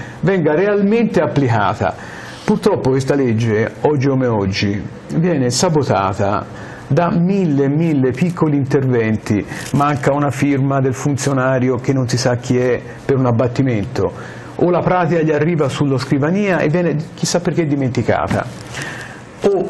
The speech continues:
quelli che devono fare l'abbattimento magari non lo fanno, o lo fanno un pochino troppo tardi. Mille inceppamenti, mille granelli di sabbia che fermano la norma. La norma di per sé potrebbe andare,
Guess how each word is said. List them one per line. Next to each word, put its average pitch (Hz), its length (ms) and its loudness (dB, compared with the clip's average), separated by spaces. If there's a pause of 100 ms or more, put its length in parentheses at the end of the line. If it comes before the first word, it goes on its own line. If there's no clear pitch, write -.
(160)
quelli 175 220 2
che 160 60 2
devono 156 240 2
fare 160 180 2
l'abbattimento 151 1160 0 (260)
magari 139 600 2 (120)
non 139 160 0
lo 165 60 0
fanno, 123 460 0 (520)
o - 120 4
lo 190 100 2
fanno 180 360 2
un 165 260 -4
pochino 160 220 -2
troppo 156 280 0
tardi. 135 440 0 (840)
Mille 190 460 2
inceppamenti, 156 960 0
mille 175 400 0
granelli 156 520 0
di 143 120 0
sabbia 151 480 2
che 135 240 0
fermano 131 720 0
la 123 80 2
norma. 110 340 2
La 165 80 2
norma 139 300 2
di 131 80 2
per 147 180 0
sé 95 240 0 (680)
potrebbe 180 360 2
andare, 143 520 2